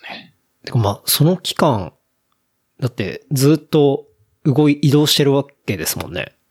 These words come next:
Speaker 2: 当然。
Speaker 1: そうですね。うん。
Speaker 2: <laughs> それ、なかなかの世捨て人感っていうか。
Speaker 1: そうです、そうです。もちろん。
Speaker 2: ですよね。
Speaker 1: まあ、その、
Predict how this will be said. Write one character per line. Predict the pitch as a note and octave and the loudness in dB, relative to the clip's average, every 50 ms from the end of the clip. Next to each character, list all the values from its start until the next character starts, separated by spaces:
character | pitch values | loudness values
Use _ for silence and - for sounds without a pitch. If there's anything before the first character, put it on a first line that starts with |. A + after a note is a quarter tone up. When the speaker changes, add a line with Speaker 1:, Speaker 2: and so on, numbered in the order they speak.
| _ _ _ - - - | _ _ _ -20 -8 -2
Speaker 2:
当 | - - | -2 0
然。 | F#2 | 0
Speaker 1:
そ | - D3 | 0 0
う | |
で | A#2 - | 0 -2
す | - - | -2 -2
ね。 | - F#2 F#2+ - - - - - - - - - - B2 | -2 -2 -2 -4 -6 -6 -6 -6 -6 -8 -6 -2 2 2
う | G#2+ A#3 | 4 2
ん。 | F#2 - | 2 0
Speaker 2:
<laughs> | - - - - - _ _ _ _ _ _ _ _ _ - - - - - - - - - - - - - - - - - - - - - - _ _ _ _ _ | -2 -4 -4 -6 -20 _ _ _ _ _ _ _ _ _ -12 -8 -6 -4 -4 -4 -6 -8 -10 -10 -14 -14 -16 -18 -18 -20 -20 -20 -20 -20 -20 -20 _ _ _ _ _
そ | - - - - - B2 | -20 -16 -14 -8 -4 0
れ、 | A#2 C#3 C#3 C#3 D3 _ _ - | 0 2 2 0 -2 _ _ -12
な | - C#3 A#2+ G#2 G#2 - - - | -6 -4 -4 -2 -4 -4 -6 -6
か | - - E3 | -4 -2 0
な | E3+ F#3 F#3 F3 | 0 0 0 0
か | - - F3 E3+ | 2 2 4 4
の | E3+ E3 E3 E3 - - _ _ _ _ _ _ _ _ _ _ _ - | 6 4 4 2 0 -4 _ _ _ _ _ _ _ _ _ _ _ 0
世 | D3 C3 C3+ C3 | 2 2 2 2
捨 | - - - | 0 -2 0
て | D#3 C#3+ | 0 0
人 | C3 C3+ B2+ D3 C#3 | 0 0 0 0 0
感 | - B2 G2+ F#2+ | 0 -2 -4 -4
っ | F#2+ | -4
て | - A2+ | -4 -4
い | F#2+ F#2 | -4 -4
う | F#2 | -6
か。 | F2+ - G2 F2+ E2+ - _ _ - _ _ - - _ _ _ _ _ _ | -6 -6 -6 -4 -6 -8 _ _ -20 _ _ -20 -20 _ _ _ _ _ _
Speaker 1:
そ | - - - D3 A#2 G#2 G2+ G2+ G2+ | -4 0 2 2 4 2 2 0 -4
う | |
で | G#2 - - | -6 -6 -6
す、 | - | -4
そ | - A#2 G2+ F#2+ | -2 -2 -2 -4
う | |
で | G2 - | -4 -6
す。 | - - | -8 -6
も | A2+ G#2+ G2+ | -4 -4 -2
ち | - B2 | 0 0
ろ | |
ん。 | A2+ | 0
Speaker 2:
で | - | 0
す | - | 0
よ | B2 F#3 | 0 2
ね。 | |
Speaker 1:
ま | F#3+ F#3 | 2 2
あ、 | E3 D3 | 2 2
そ | - F3+ | 2 2
の、 | E3 E3 | 0 0